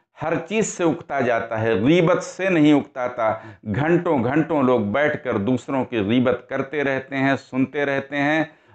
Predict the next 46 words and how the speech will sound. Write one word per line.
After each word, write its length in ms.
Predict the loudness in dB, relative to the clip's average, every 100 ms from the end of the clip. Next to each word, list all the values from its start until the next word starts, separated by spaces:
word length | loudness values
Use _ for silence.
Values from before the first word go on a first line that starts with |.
| -6
और 140 | -4
उसमें 360 | -2 -4 0 2
उनको 320 | 2 0 0
जो 140 | 0 2
मज़ा 340 | 2 0 0 0
आता 360 | -2 -4 -4
है 120 | 0 0
वो 120 | 0
किसी 340 | -6 -10 -8
चीज़ 320 | -6 0 2 2
में 120 | 2
नहीं 240 | 2 2 2
आता। 340 | 0 -2 -4 -4 _ _ -6
चूँकि 240 | -4 0
ये 100 | 0
गीबत 380 | 2 2 2 0 -2
इंसान 540 | -4 -4 -6 -2 0
के 280 | 0 -2 -4 -6 -20 _
आमाल 420 | -4 0 2 2 0
को 180 | -2
बर्बाद 460 | 0 0 0 0 -2
कर 120 | -4 -4
देती 360 | -4 -4 -4
है, 160 | -2 0
इंसान 460 | 0 -2 -4 -2 -2
के 160 | -2 -2
नेकियों 440 | -2 -2 -2 -2
को 180 | -2 -4
ज़ाया 300 | -2 0 0
कर 200 | 0 -2
देती 360 | -2 -2 -2 -2
है, 280 | 0 -2 -6 _ -14
इसलिए 300 | -10 -2 0
अल्लाह 440 | 0 0 0 0 -2
के 160 | -4
रसूल 400 | -4 -4 0 0
ने 240 | 2 -2 -4 -8 _ -14
जहाँ 420 | -6 -4 -4 -4 -2
गीबत 440 | 0 0 -2 -4 _ _
शिकवा 420 | -10 -8 -6 -4 -4
शिकायत 580 | -6 -8 -4 -4 -4 -6
करने 280 | -4 -2 -2
से 160 | -2 -4
मना 260 | -2 -2 -2
फरमाया 480 | -2 0 2 2 2
है, 320 | 2 0